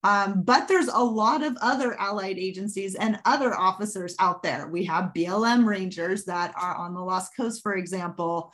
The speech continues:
We have state parks, county sheriffs, noaa officers, National Park Service.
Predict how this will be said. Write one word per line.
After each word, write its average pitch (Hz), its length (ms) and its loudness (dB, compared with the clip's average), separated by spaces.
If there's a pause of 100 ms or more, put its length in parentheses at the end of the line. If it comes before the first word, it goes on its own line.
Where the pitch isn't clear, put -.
(140)
We 180 140 0
have 170 180 0
state 226 380 2
parks, 285 720 0
county 240 320 2
sheriffs, 247 840 -2 (220)
noaa 214 560 2
officers, 151 840 -6
National 233 480 4
Park 247 320 0
Service. - 680 -6